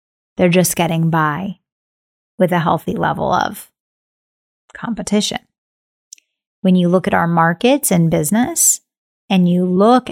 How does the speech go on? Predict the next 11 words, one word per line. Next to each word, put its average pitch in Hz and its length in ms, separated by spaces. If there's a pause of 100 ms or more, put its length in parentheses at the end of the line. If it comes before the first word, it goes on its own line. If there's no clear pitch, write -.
at 170 560
the 170 100
space - 1000 (280)
where 175 220
there's 165 260 (100)
all 214 300
the 214 120
noise 175 480
and 165 180
congestion 175 1200
and, 160 280